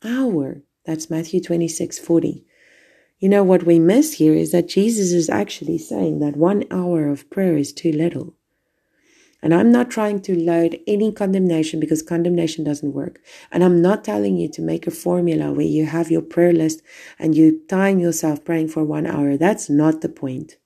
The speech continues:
Don't get that from it. The point is this. Jesus's view of prayer was that an hour is a little. So if we have the right attitude towards prayer, if we have the right revelation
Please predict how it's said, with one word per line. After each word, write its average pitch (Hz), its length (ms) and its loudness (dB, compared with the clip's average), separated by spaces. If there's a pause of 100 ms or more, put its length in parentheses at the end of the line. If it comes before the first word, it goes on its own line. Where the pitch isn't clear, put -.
Don't 185 360 2
get 202 240 0
that 165 200 0
from 139 240 -8
it. - 220 -14 (460)
The 170 80 0
point 269 360 4
is 170 240 -2
this. - 440 -4 (500)
Jesus's 247 800 4
view 151 420 2
of - 340 -6
prayer 180 600 -4 (480)
was 160 260 0
that 175 320 2
an 156 240 -2
hour 190 540 0 (500)
is 160 240 2
a 156 80 2
little. 147 600 0 (760)
So - 240 4
if 160 180 2
we 175 260 0
have 233 260 -6
the 185 100 -2
right 180 340 -4
attitude 196 640 0
towards 151 360 -2
prayer, 170 300 2
if - 240 -4
we 220 240 2
have 240 200 -8
the 175 100 -4
right 190 280 -4
revelation 151 1200 0